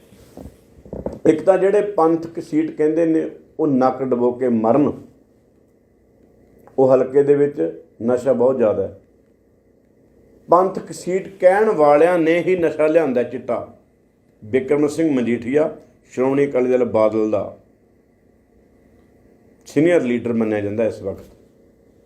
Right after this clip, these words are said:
ਉਹ ਨਸ਼ਿਆਂ ਦਾ ਤਸਕਰ ਹੈ, ਵਪਾਰੀ ਹੈ, ਠੀਕ ਹੈ।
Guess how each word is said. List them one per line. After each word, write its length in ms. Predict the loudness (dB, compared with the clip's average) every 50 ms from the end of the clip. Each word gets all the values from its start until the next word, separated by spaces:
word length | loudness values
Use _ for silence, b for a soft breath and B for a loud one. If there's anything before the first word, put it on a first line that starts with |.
| _ _ _ _ _ _ _ _ -8 0
ਉਹ 120 | 2 4 4
ਨਸ਼ਿਆਂ 320 | 4 2 0 -2 -2 -2
ਦਾ 100 | -2 -2
ਤਸਕਰ 420 | -4 -4 -6 -8 -6 -8 -6 -4
ਹੈ, 160 | -4 -6 -6 -8
ਵਪਾਰੀ 480 | -10 -8 -6 -4 -4 -4 -4 -6 -10 -12
ਹੈ, 120 | -14 -16 -20 -16 -6
ਠੀਕ 180 | -6 -2 0 0
ਹੈ। 260 | 0 0 -4 -10 -18